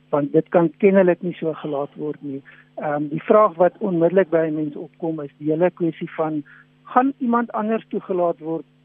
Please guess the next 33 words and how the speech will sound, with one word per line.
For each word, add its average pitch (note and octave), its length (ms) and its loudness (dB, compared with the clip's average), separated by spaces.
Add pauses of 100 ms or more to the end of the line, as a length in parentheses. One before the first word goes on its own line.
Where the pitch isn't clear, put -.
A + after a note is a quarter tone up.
om F3+ 180 -12
op F3+ 140 -10
dieselfde F3+ 500 -2
manier D3+ 380 -2
op D3+ 200 -8
te D3+ 140 -12
tree? - 260 -10 (840)
En F3 160 0
ek D#3 140 2
dink G3 200 4
dit F3 180 2
is G#3 160 4
waar E3 260 2
die D3+ 180 -12
toets - 500 -10
in D#3+ 180 -4
hierdie D#3+ 220 -2
hele D#3+ 400 0 (340)
kwessie, D#3+ 420 -4
ehm, D3 480 -6
neergelê E3+ 540 2
moet C#3+ 260 -4
word C#3 320 -4
in C#3+ 140 -10
terme D#3 320 -2
van C#3+ 220 -12
hoe C#3+ 120 -12
dit D3 160 -8
vorentoe D3 480 -8
hanteer C3+ 320 -12
sal - 300 -16
moet - 140 -20
word. - 220 -20